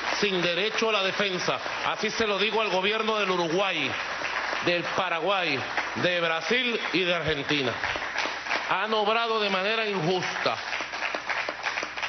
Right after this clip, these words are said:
desproporcionada, ilegal, muy injusta y muy ilegal.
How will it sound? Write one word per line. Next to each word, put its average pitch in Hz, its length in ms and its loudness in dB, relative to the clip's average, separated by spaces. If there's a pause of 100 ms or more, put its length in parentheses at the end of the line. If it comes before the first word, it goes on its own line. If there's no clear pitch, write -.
(540)
desproporcionada, 147 1400 0 (2000)
ilegal, 151 800 2 (640)
muy 262 320 4
injusta 151 920 -2 (960)
y 160 140 2
muy 196 240 2
ilegal. 143 640 0